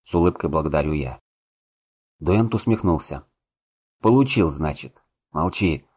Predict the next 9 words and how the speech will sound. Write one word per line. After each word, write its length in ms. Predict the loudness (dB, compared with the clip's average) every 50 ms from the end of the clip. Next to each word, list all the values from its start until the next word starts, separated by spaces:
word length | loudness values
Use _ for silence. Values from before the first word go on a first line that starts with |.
| _ _ _ _
это 220 | -4 -4 0 2 2
я 180 | 4 4 4
тебе 240 | 2 2 0 -2 -2
благодарен. 640 | 0 0 0 0 0 0 2 0 0 0 -2 -8 -12 _ _ _ _ _ _ _ _ _
Вовремя 460 | 4 6 6 6 6 6 4 4 4
ты 140 | 2 0 0
подвернулся 560 | 0 0 0 2 2 4 4 2 2 0 -2
с 80 | -2 -2
информацией. 680 | -2 0 0 2 2 2 2 0 -2 -6 -10 -10 -12